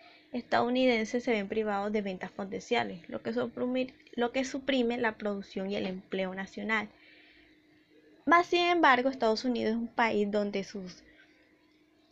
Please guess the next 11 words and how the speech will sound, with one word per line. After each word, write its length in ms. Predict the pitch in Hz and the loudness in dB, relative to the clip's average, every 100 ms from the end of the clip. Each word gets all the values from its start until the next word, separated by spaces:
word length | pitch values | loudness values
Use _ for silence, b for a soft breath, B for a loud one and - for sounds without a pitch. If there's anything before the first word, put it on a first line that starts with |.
| - | -4
sus 240 | - 233 | 2 2
tasas 260 | 208 220 247 | 2 2 4
de 60 | |
desempleo 800 | 262 311 294 277 247 233 262 277 - - | 4 2 2 4 6 6 4 -2 -12 -8
se 160 | - | -4
mantienen 500 | 233 208 208 202 214 - | -2 -2 -2 -4 -4 -4
en 220 | 226 233 | -4 -2
disminución 840 | 254 262 269 294 330 277 254 277 b b b b _ | -4 -2 -2 -2 -4 -2 -2 -4 b b b b _
y 320 | 294 294 285 370 - b _ | 0 0 0 -6 -14 b _
es 160 | 247 233 | 0 2
un 260 | 240 247 | 2 0